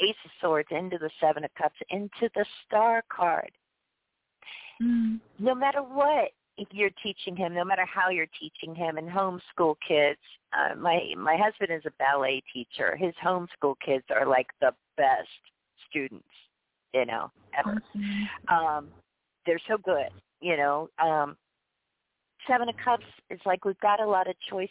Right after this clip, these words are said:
Speaker 1: We've got a lot of options. Show it, and the Star card, achieving our dreams. Show him that there's, you know, that there's always gonna be hope, that there's always a path forward to achieve your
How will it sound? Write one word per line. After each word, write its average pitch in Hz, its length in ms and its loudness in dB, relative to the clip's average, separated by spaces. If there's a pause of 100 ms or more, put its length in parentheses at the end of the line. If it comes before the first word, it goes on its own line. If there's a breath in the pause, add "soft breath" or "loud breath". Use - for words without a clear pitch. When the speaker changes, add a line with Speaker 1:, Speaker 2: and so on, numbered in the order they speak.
(120)
Speaker 1:
We've - 420 -14
got 190 160 2
a 233 60 2
lot 208 160 4
of 208 100 0
options. - 480 -2 (120)
Show 262 240 2
it, 254 180 4
and 202 240 0 (320 loud breath)
the 254 140 2
Star 247 280 2
card, 202 200 0 (240)
achieving 247 420 -4
our 190 120 0
dreams. 208 360 -6 (140)
Show 226 440 2 (100)
him 196 500 4
that 180 220 4 (140)
there's, 175 360 2 (1300 loud breath)
you 196 140 4
know, 165 220 0 (880)
that 196 120 2
there's 208 160 4 (120)
always 220 320 2
gonna 202 160 -4
be 165 140 -6 (120)
hope, 208 220 0 (420)
that - 120 -12
there's 190 160 2 (120)
always 202 460 2
a 180 160 2
path 175 300 0 (120)
forward 190 400 2 (140)
to 170 140 -2
achieve 185 560 -6
your 147 140 -2